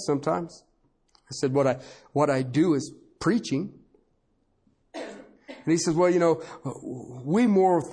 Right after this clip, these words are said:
like to think of it as counseling or mentoring." Really?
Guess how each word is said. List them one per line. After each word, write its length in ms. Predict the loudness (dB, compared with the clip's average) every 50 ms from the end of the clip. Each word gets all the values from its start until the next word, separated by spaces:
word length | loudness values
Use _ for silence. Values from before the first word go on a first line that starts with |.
| -8
like 300 | -2 2 2 2 2 2
to 60 | -2 -4
think 260 | -2 0 0 2 2
of 120 | 2 2 2
it 60 | 2
as 220 | 2 0 -2 -4 -8 -12 _ _ -12
counseling 800 | -6 -2 0 2 2 2 0 -2 -4 -2 -2 -2 -4 -8 -12 -16 -20 _ _ _ _ _ _ _ _ _ _ _ _ _ _ _ _ _ _ _ _ _ _ _ _ _ _ _ _ _ _ _
or 100 | -2 0
mentoring." 840 | 2 2 4 4 4 4 4 0 -2 -4 -2 -2 -2 -2 -6 -8 -14 -20 _ _ _ _ _ _ _ _ _ _ _ _ _ _ _ _ _ _ _ _ _ _ _ _ _ _ _
Really? 380 | 0 2 4 4 4 4 2